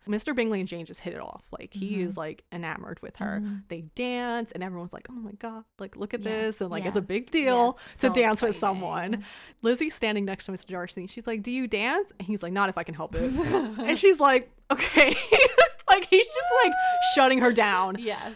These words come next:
Speaker 1: And so she's like, "Okay." She, like, just walks off. And I'm like, "She's just trying to be nice." But
Speaker 2: Yes.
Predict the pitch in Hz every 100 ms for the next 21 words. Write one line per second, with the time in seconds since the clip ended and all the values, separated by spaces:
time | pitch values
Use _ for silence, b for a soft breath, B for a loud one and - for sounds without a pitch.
0 | - 247 262 262 254 294 302 330 311 285
1 | 277 277 285 285 269 208 220 - 190 196
2 | 254 - - _ - 320 359 392 359 415
3 | 587 - 554 - 202 190 175 160 165 226
4 | 240 180 202